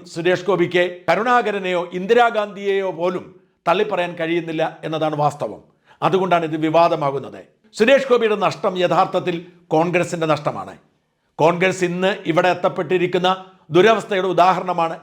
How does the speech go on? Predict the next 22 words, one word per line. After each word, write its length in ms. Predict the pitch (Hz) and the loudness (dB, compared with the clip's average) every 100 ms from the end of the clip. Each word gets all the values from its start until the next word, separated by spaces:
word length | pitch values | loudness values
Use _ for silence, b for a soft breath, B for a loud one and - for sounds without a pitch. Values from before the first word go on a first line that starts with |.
| - | -6
സുരേഷ് 280 | 147 135 120 | -4 -4 -8
ഗോപി. 200 | 107 107 104 _ _ _ _ _ - 170 | -10 -12 -18 _ _ _ _ _ 2 4
ആരെങ്കിലും 480 | 233 262 208 190 190 b b - | 4 2 0 -4 -6 b b -2
കോൺഗ്രസിൽ 400 | 185 196 196 208 196 | -2 0 -2 -2 0
ഉയർന്നു 260 | 196 220 214 | 2 0 -2
വന്നാൽ 180 | 185 185 196 180 | 0 0 0 0
അവരെ 180 | 175 190 190 - | 0 -2 -4 -2
ചവിട്ടി 340 | 180 202 220 190 | 0 0 -4 0
വീഴ്ത്താൻ 360 | 185 - 135 - - _ _ _ 160 | 0 2 -2 -2 -14 _ _ _ -4
കോൺഗ്രസിലെ 420 | 180 175 170 175 156 | 0 -2 -2 -2 2
ഗ്രൂപ്പുകൾ 400 | 180 180 175 160 165 | 2 2 0 0 0
പരസ്പരം 480 | 165 156 180 156 156 | -2 -2 -4 -2 -2
മത്സരിക്കുമായിരുന്നു. 840 | 151 151 139 120 110 110 107 113 - _ _ _ _ _ | -4 -6 -8 -8 -10 -12 -10 -14 -16 _ _ _ _ _
ആ 140 | 147 175 202 - 165 | 4 4 4 -2 -2
മത്സരത്തിനൊടുവിലാണ് 960 | 175 - 208 190 185 180 185 - - - b b b | -2 -2 -2 -2 -2 0 2 2 0 -8 b b b
സുരേഷ് 320 | - 170 170 | 0 0 2
ഗോപി 220 | 175 160 165 170 | 0 2 2 0
സംഘിയായതും 720 | 156 160 156 185 165 165 170 180 B B B 135 | -4 -2 2 6 6 4 0 -6 B B B -4
കട്ടസംഘിയായതും 960 | 139 196 180 180 156 170 165 160 160 160 b b 156 | 2 2 2 -2 2 2 2 0 -6 -10 b b -6
ഇപ്പോൾ 200 | 156 160 160 156 | 0 2 2 -2
മന്ത്രിയായതും. 640 | 156 147 135 120 113 117 113 - | -2 0 0 0 -2 -8 -2 2
തീക്കോയിക്കാരൻ 640 | 202 208 214 208 190 185 | 4 6 4 6 4 4